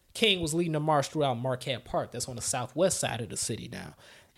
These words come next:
And in response, hundreds of racist white counter-protesters descended. They threw bricks, bottles, rocks. And one of the rocks hit King in the head on his right side, and he kneeled down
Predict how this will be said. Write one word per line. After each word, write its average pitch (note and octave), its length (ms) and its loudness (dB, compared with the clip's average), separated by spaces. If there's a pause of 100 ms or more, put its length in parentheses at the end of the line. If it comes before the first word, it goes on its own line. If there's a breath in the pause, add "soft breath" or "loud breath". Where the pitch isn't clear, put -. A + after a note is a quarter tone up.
(100)
And C3 120 -2
in A#3 120 4
response, A#3+ 500 4
hundreds A#3 420 -2
of E3+ 80 0
racist D#3+ 380 -4
white D3+ 240 0
counter-protesters C#3 840 -2
descended. B2 460 2
They A#2+ 100 0
threw B2+ 220 0
bricks, B2+ 500 0
bottles, A2+ 540 0
rocks. C3 340 0
And B2 140 0
one A#3+ 120 8
of F#4+ 60 2
the B3 80 6
rocks F3+ 300 4
hit - 240 2
King A3 300 2
in G3+ 100 4
the F#3+ 100 2
head G#3+ 260 6
on F3 120 6
his D#3+ 160 4
right E3+ 200 4
side, F3 320 0
and D3 120 -2
he C#3+ 80 -4
kneeled D3+ 500 4
down D#3 440 4